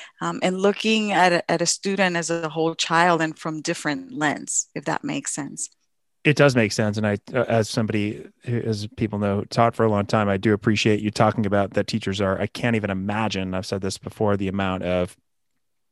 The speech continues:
Speaker 2: stress and the amount of work that they need to do even now as things,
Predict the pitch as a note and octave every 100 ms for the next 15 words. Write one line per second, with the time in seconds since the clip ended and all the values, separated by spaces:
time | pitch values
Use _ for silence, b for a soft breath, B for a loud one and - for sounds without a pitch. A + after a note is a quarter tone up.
0 | _ _ - D3 B2+ B2 G#2+ G2+ G2 G#2
1 | G#2+ - G#2 G2+ - - G2+ G#2 G2 G2
2 | G2 F#2+ F#2 b b b b b A2 -
3 | A2 G2+ F#2+ -